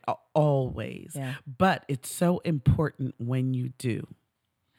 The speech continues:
Speaker 2: It's really important in work environments, and, and, and
Speaker 1: Yes.
Speaker 2: especially if you're trying to possibly kind of impress, you know, <laughs> in a movie, you know, it's
Speaker 1: Mm-hmm.
Speaker 2: really important to remember those names and then, and use them. So then when I'm like,
Speaker 1: Even
Speaker 2: "Hi,
Speaker 1: when
Speaker 2: I'm
Speaker 1: they're
Speaker 2: Kanika," and then later on, "Hi,
Speaker 1: difficult.
Speaker 2: Kanika."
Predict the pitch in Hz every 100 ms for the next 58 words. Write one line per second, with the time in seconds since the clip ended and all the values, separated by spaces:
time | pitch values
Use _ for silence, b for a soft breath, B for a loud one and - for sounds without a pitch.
0 | b b b b b 196 214 277 320 240
1 | 214 165 151 151 151 139 131 120 117 -
2 | - 170 165 - 175 170 120 117 165 -
3 | - 285 - 233 165 156 147 156 143 135
4 | - 143 135 135 131 - _ 160 - 175
5 | _ 170 - 180 165 - 143 135 151 135
6 | 123 135 - 170 165 - 156 147 190 285
7 | 269 349 311 302 254 - 208 240 262 262
8 | 214 202 208 165 180 175 165 160 156 156
9 | 143 156 151 147 - B B B 196 226
10 | 226 - 233 240 240 381 - 131 - 175
11 | - _ - - 185 190 196 196 196 185
12 | 185 220 240 247 185 165 165 180 190 -
13 | 170 170 180 175 127 233 415 247 202 277